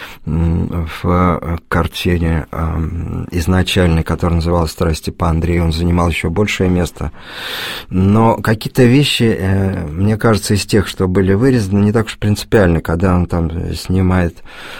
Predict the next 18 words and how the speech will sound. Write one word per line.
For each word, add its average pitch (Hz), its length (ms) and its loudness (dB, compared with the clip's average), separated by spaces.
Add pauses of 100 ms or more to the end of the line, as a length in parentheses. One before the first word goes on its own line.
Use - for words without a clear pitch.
(120)
э, 85 520 0
«Скоморох» 92 600 0
штаны 107 560 2
и 101 40 2
показывает 87 800 0
голый 92 260 2
зад, 123 300 0
это 107 180 -2
не 107 160 2
так, 113 320 -2 (440)
мне 107 100 2
кажется, 104 420 0
существенно 104 800 2
для 98 300 2
понимания 101 760 2
самого 101 420 2
этого 95 240 0
образа. 87 300 2